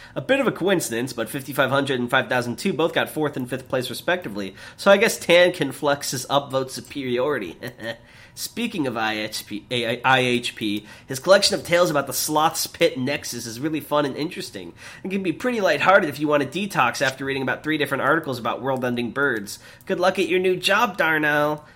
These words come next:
P S, happy nine ten twenty-one, guys. It's the funny Vine where the child go-, uh, yeah, we, we get it from there. Thank you, J-Tay. Uh, actually,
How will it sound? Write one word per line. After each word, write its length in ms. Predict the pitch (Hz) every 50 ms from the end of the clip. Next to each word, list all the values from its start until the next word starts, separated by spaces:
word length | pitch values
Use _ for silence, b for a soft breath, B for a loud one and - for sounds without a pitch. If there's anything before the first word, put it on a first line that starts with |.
| b b b b b - - -
P 220 | - - 196 190
S, 300 | 180 170 143 123 - -
happy 320 | - - 175 180 180 185 180
nine 360 | 160 165 165 170 175 180 175
ten 220 | - 185 165 160
twenty-one, 460 | 156 - 180 165 160 156 151 151 147 135
guys. 300 | 131 123 123 127 131 131
It's 140 | 127 -
the 100 | - 147
funny 320 | 143 - 151 151 147 147 135
Vine 320 | 143 147 147 151 151 139
where 80 | 127 127
the 80 | 135
child 480 | 131 - - - 143 143 156 156 147 127
go-, 120 | 127 -
uh, 140 | - 117 123 - - -
yeah, 180 | 139 127 123 98
we, 280 | 110 113 123 135 -
we 100 | 156 139
get 160 | 123 120 104
it 80 | - -
from 140 | - 92 73
there. 200 | 69 71 - - b b b b b b -
Thank 220 | 220 269 339 -
you, 80 | 165 127
J-Tay. 640 | 120 127 110 107 104 - 107 101 95 98 123 123 - - - b b b b b b - - - - - - _ _ _ _ _ - _ - - _ - - -
Uh, 300 | 123 123 120 117 117 - -
actually, 760 | 123 143 180 202 - - - 160 131 123 117 113 110 110 90